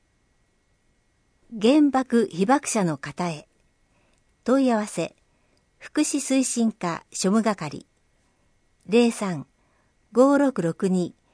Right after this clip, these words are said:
零零三一。八月一日現在で、区内在住の被爆者健康手帳をお持ちの方に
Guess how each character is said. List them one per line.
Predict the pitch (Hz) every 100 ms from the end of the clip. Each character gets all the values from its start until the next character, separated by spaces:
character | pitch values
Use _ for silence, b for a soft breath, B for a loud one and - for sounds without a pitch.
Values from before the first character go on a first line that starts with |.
| _ _
零 | 220 285 269
零 | 262 208
三 | - 190 196 196
一。 | 185 - 139 - _ _ _ _ _ _ _ _ _ _ _ _ _ _ _
八 | 226 -
月 | 311 330 262 -
一 | 277
日 | 269 254 226
現 | 240 220
在 | 180 165
で、 | 151 156 - b b b -
区 | 247
内 | 233 196 156
在 | 170 220 233
住 | 233 214
の | 190 185 - b b b
被 | 220
爆 | 294 330
者 | - 196
健 | - 208
康 | 269 - 294
手 | 294 294
帳 | - 214 165 151
を | 147 -
お | 185
持 | 254
ち | 262
の | 262
方 | 240 220 208
に | 170 156